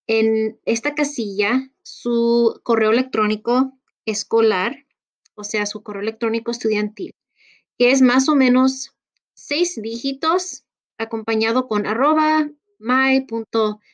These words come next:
c u h s d punto org. Y van a hacer clic en Next. Después,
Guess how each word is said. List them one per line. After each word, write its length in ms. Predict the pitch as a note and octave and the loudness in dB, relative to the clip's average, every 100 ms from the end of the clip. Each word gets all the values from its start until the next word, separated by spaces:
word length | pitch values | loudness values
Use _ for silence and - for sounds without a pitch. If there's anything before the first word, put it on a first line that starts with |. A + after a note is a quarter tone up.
| _ | _
c 440 | _ - C#4 C#4 C4 | _ -6 -2 -2 -2
u 300 | B3 C4 - | -4 -4 -6
h 320 | G#3+ A#3+ - A3 | -6 -4 -6 -4
s 280 | A#3 A3+ | -4 -2
d 240 | G#3+ A#3+ A#3+ | -2 0 -2
punto 360 | B3 A3 - - | -6 -12 -12 -16
org. 260 | - - _ _ _ _ - | -18 -18 _ _ _ _ -6
Y 100 | A#3+ | -2
van 200 | A3 A3+ | 0 0
a 20 | |
hacer 260 | A#3+ B3+ | 0 -2
clic 560 | - - A3+ A3 - - - | -2 0 0 0 -10 -14 -4
en 360 | G#3 F#3+ G3+ _ _ _ | -2 -2 -4 _ _ _
Next. 560 | A3 - - - - - _ _ _ _ _ _ _ _ _ _ _ _ _ _ _ _ _ _ _ _ _ _ _ _ _ _ _ _ _ _ _ _ _ _ _ _ | -8 -8 -8 -16 -16 -16 _ _ _ _ _ _ _ _ _ _ _ _ _ _ _ _ _ _ _ _ _ _ _ _ _ _ _ _ _ _ _ _ _ _ _ _
Después, 800 | - G#3+ - F4 F4+ C#4+ C#4+ - | -4 -4 -2 0 2 2 0 -8